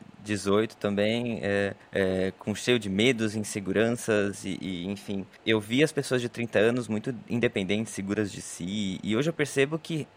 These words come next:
claro, tem um amadurecimento sim, né? A gente amadurece dos dezoito aos trinta, é claro, mas, é, eu ainda tenho muito medo, muita insegurança, que eu carrego, aliás, desde os dezoito anos, né? Então,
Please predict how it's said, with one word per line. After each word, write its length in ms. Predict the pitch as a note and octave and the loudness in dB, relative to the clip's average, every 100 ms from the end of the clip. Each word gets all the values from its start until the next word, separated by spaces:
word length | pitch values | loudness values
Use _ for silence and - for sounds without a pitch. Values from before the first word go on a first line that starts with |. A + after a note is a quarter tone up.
| - | -8
claro, 300 | - F#2+ F#2+ | -2 2 0
tem 240 | E2+ F#2+ G2 | -2 -4 -2
um 80 | A#2 | 0
amadurecimento 680 | G#2+ F#2+ F2+ - F2 F2 | 0 -2 -4 -4 -4 -6
sim, 240 | - - G2+ | -8 -6 -4
né? 240 | C3+ B2 - - | -2 -4 -2 0
A 100 | F2+ | 0
gente 800 | F#2 F#2 - G2 F#2 F2+ E2 - | 0 -2 -2 -2 -2 -2 -6 -2
amadurece 600 | F2+ F#2+ F#2 F2+ A2 B2 | 2 2 2 2 2 0
dos 260 | G2 G2 | -4 -6
dezoito 540 | F2 F#2+ F#2 G2+ G#2+ E2+ | -2 -2 2 4 4 0
aos 160 | F2+ | -4
trinta, 380 | - G2+ A#2 B2+ | -4 -4 -2 -4
é 20 | |
claro, 340 | B2 G2+ G2+ C3 | 0 4 4 4
mas, 540 | A#2+ A#2+ D3 C3+ - - - - - | 4 6 4 0 -6 -18 -20 -16 2
é, 220 | G2 G2 | 4 6
eu 120 | - A#2+ | 4 2
ainda 160 | D3 | 2
tenho 240 | E3 D#3 C#3+ | 0 0 0
muito 400 | A2+ G#2+ - G#2 | 2 0 -2 -2
medo, 360 | F#2+ G2 F2+ | 0 2 0
muita 280 | F#2 A2 A#2 | -4 -4 -6
insegurança, 560 | A2+ G2+ F#2 F#2 A2 C3+ | -10 -6 -2 0 0 -4
que 80 | D3 | 0
eu 40 | |
carrego, 380 | D3+ A#2+ A2+ C#3 | 4 4 2 2
aliás, 400 | C3 G#2+ A#2 A#2+ | 4 4 2 -2
desde 400 | - G2 G#2+ A2 | -2 -2 -2 -6
os 160 | A#2+ | -6
dezoito 440 | A#2+ B2 B2 B2 E3+ | -6 -4 -4 -2 0
anos, 340 | A2 F2+ F#2+ | 2 0 -4
né? 120 | F#2+ | -4
Então, 440 | G2 G2 G#2 A2 | -4 -2 0 0